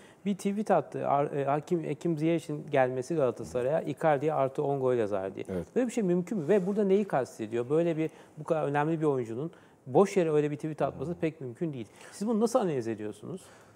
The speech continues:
Speaker 2: Tam olarak az önce bahsettiğim konunun biraz daha detayı gibi. Çünkü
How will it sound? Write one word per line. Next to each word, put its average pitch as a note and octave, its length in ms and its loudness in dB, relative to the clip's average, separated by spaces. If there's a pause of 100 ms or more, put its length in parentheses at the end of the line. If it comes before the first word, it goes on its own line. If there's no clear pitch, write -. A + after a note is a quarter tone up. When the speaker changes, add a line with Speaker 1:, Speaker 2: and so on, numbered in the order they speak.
Speaker 2:
Tam E3 180 2
olarak D#3 300 4
az C3 140 2
önce C#3 240 2
bahsettiğim B2+ 460 2
konunun A#2 420 0
biraz A#2+ 260 6
daha B2 140 4
detayı A#2 300 0
gibi. G#2+ 240 -4 (680)
Çünkü G2+ 320 -4